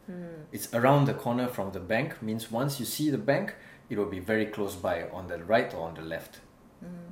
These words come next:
Speaker 1: まあ、最終的に自分で探せよってなるんだけどね。<laughs> その教えてくれた人も。なんかその、ミャンマーでブリヤニ探した時に、
Speaker 2: ブリヤニ？
Speaker 1: ブリヤニin Myanmarね。
Speaker 2: ユーエス？
Speaker 1: I was, I, I, I was looking for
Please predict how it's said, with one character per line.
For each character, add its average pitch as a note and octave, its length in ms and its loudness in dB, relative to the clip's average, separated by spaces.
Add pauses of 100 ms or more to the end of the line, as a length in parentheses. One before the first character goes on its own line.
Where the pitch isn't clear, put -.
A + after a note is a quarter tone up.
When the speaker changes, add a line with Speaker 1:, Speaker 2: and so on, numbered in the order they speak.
(600)
Speaker 1:
ま G#3 100 2
あ、 - 20 2
最 A#3+ 240 2
終 C5+ 140 6
的 C#5 160 8 (120)
に G4+ 60 12
自 G#3 160 4
分 A#3+ 200 4
で F4 80 4
探 D#4+ 360 6
せ E4 180 6
よ A#3+ 80 0
っ - 60 -6
て - 180 -6
な - 140 -6
る G#3+ 60 -4
ん - 20 -8 (180)
だ - 160 -16
け - 140 -6
ど C#3 180 -10
ね。 C#3 140 -12 (260)
<laughs> - 220 -10
そ F#3+ 120 -6
の E3 80 -2
教 F#3+ 140 0
え F#3 60 2
て F#3 120 -2
く F3+ 120 -4
れ E3+ 80 0
た F3 120 -6
人 E3+ 240 -8
も。 D3 180 -12 (560)
な - 120 8
ん - 40 8
か E4 60 10
そ C#4+ 100 8
の、 B3+ 200 6
ミ C#4 140 4
ャ - 20 10
ン D5 200 8
マ F4+ 140 8
ー - 20 0
で A#3 100 6
ブ A3+ 200 2
リ C#4+ 100 2
ヤ F4+ 100 4
ニ F#4+ 120 2
探 F#4 280 4
し F4+ 80 -2
た F#4+ 100 2
時 F4+ 240 0
に、 G3 580 -4 (200)
Speaker 2:
ブ - 100 -2
リ C3 60 8
ヤ C#3 80 10
ニ？ G#3+ 200 4 (120)
Speaker 1:
ブ A#3+ 80 0
リ G#3+ 80 2
ヤ G3+ 140 2
ニ G3 280 -2
in G#3 140 0
Myanmar G3 440 -2
ね。 F3 120 -8
Speaker 2:
ユ C#3+ 120 6
ー G3+ 60 8
エ - 60 6
ス？ - 360 -4
Speaker 1:
I A3 420 2
was, A3 120 -2
I, A3 180 0
I, - 20 -2
I - 20 -2
was G#3+ 300 -4
looking A#3 360 -4
for E3 380 -8